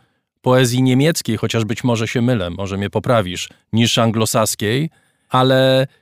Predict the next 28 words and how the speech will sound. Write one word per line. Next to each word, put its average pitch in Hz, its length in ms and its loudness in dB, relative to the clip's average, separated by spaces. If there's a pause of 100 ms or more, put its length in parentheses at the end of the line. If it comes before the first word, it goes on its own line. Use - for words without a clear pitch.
(120)
oba 156 380 2 (100)
te 151 160 4
wątki 156 500 0
jakby 139 320 2
były 147 280 4
bardzo 139 320 2
mocno 135 380 0
obecne. 123 500 0 (420)
Na 139 220 2
tyle 180 300 2
obecne 131 520 2
w 107 220 -6
życiu 135 360 0
tych 117 180 -2
dwóch 117 300 -4
poetów, 127 640 0 (500)
że 131 260 2
ich, 151 360 -2
y, 143 360 4 (240)
przynajmniej 135 460 2
ten 131 180 4
pierwszy 127 640 0
wątek 104 520 -2
ich 101 100 -6
bardzo 120 320 0
silnie 113 360 -2
poróżnił, 104 560 0
prawda? 95 460 -4